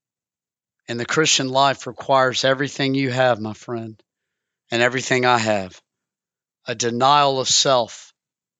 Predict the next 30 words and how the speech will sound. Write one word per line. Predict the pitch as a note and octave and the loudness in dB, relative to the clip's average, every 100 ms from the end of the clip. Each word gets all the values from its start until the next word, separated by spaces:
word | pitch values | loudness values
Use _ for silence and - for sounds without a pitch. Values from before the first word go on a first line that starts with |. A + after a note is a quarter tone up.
| _ _ - | _ _ -16
your | A2+ | -14
goals, | G#2+ B2+ C3+ C#3 D3 C#3 - - _ _ _ _ _ | -4 2 4 4 2 -2 -6 -8 _ _ _ _ _
your | A#2 G#2+ | -18 -12
previous | - C#3 C3 C#3 C3 - | -6 -4 -2 -4 -4 -4
desires, | B2+ A2 C3 C#3 C#3+ C#3 - | -4 0 4 4 4 0 -4
hopes, | B2+ C3+ C#3 - - | -2 0 -2 -4 -6
dreams. | - C3 C#3 D3 B2+ | -4 -4 -4 -6 -8
You | B2+ | -6
may | C#3 F#3 F#3+ - _ _ - | -2 0 -2 -8 _ _ -4
see | - F3 | -2 0
some | - F3 F3 | 2 2 0
of | |
them | E3+ F3 | -2 -2
accomplished, | D#3 E3+ E3 - A2+ - _ _ _ _ _ _ _ _ | -2 -2 -2 -4 -14 -14 _ _ _ _ _ _ _ _
but | B2 A#2 | -6 -2
now | B2+ D3 D3+ C#3 | 2 4 4 2
it's | B2+ - | -2 -4
about | B2 C3+ C3 | 0 0 0
Christ | - D3 C#3 A2 - - _ _ _ _ _ _ _ - | 0 2 2 0 -6 -10 _ _ _ _ _ _ _ -10
and | B2 A#2 | -6 -4
the | A#2 | -4
daily | A2 C3+ D3+ D3 D3 C3 | 0 2 2 0 -2 -2
sacrifice | - D3+ D3 - C3 C3 B2 A2+ A#2+ | -2 2 0 -2 -6 0 0 0 -8
of | G#2+ | -8
whatever | B2 C3 C3 C3 | -4 -2 -2 -4
he | B2+ | -8
calls | - C3 B2+ A#2+ | -2 -2 -2 -6
you | B2+ | -8
to | A#2 | -12
do. | A#2 B2 G#2+ | -10 -8 -10